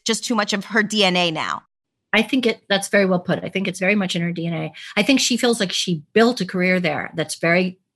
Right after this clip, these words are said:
Speaker 2: good. Like, 'cause I think she flourishes when she's not in the line of fire. So that big responsibility that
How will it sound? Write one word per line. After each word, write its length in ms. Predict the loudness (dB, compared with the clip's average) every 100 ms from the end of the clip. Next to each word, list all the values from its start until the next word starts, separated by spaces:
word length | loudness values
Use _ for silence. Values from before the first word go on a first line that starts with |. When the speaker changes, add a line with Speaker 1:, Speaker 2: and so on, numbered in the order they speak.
| -10
Speaker 2:
good. 380 | 0 2 2 -2
Like, 140 | -4
'cause 220 | -2 -2 -4 -16 -6 -2
I 60 |
think 260 | 0 0 -2 -2
she 200 | 0 0
flourishes 640 | -2 2 2 4 2 0
when 120 | 0
she's 260 | 0 -2 0
not 520 | 2 4 4 0 -12 _ _
in 160 | 4 4
the 80 | 6
line 260 | 4 2
of 80 | 0
fire. 460 | -2 -4 -4 -8 -14 _ -2
So 200 | 2 4
that 200 | 2 0 -2
big 220 | 2 4 4
responsibility 960 | 2 2 0 0 -2 0 0 -2 -2
that 320 | 0 0 -2